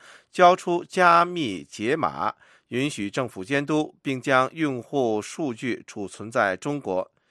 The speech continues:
技术公司担心，他们可能会不得不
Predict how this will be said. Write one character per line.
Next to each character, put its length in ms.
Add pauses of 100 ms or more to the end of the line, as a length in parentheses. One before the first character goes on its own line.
(420)
技 160
术 100
公 140
司 140
担 180
心， 260
他 160
们 140
可 80
能 100
会 320
不 140
得 160
不 320